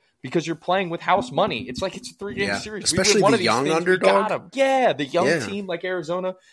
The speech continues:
Speaker 1: I will say this, the breakdown I will give you. Milwaukee had twenty-one hits in two games, three extra base hits. Arizona had fifteen hits in two games, six extra base hits.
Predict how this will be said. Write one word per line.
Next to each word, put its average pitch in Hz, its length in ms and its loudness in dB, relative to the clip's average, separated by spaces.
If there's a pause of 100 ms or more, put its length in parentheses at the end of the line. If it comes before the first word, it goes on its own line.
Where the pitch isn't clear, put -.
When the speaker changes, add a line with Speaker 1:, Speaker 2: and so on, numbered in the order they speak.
(120)
Speaker 1:
I 143 80 0
will 196 200 2
say 185 220 0
this, 123 260 -2
the 123 100 -4
breakdown 165 360 0
I 147 60 2
will 131 160 -4
give 117 160 -12
you. 95 100 -18 (300)
Milwaukee 190 340 2
had 135 200 -4
twenty-one 175 480 -2
hits 147 300 -6
in 120 100 -10
two - 180 -8
games, 120 400 -8 (220)
three 147 220 2
extra 127 260 -2
base 110 260 -4
hits. - 280 -10 (120)
Arizona 156 360 0
had 123 240 -8
fifteen 147 480 -2
hits 127 260 -8
in 110 80 -12
two 117 200 -12
games, 107 300 -8 (120)
six - 400 -2
extra 107 260 -6
base 90 280 -10
hits. - 320 -14